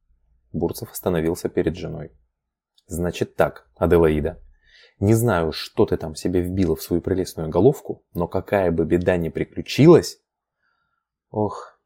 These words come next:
не зарекайся, милый, не надо. И не сердись, пожалуйста". В сенях громыхнули дверью, послышались быстрые шаги. "Тудыш, раз тудыш!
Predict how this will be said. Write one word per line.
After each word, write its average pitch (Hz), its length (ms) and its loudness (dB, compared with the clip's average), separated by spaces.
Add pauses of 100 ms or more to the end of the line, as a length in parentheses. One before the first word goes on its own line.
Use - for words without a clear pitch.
(120)
не 95 80 -8
зарекайся, 98 560 -6
милый, 78 380 -8 (340)
не 101 100 -6
надо. 95 400 -6 (840)
И 127 100 0
не 110 140 -2
сердись, - 560 -12 (500)
пожалуйста". 95 760 -8 (840)
В - 60 -12
сенях 87 400 -4
громыхнули 90 580 -4
дверью, 80 440 -4 (400)
послышались 87 520 -6
быстрые 87 440 -4
шаги. 80 440 -10 (840)
"Тудыш, 123 480 4
раз 95 180 2
тудыш! - 600 -2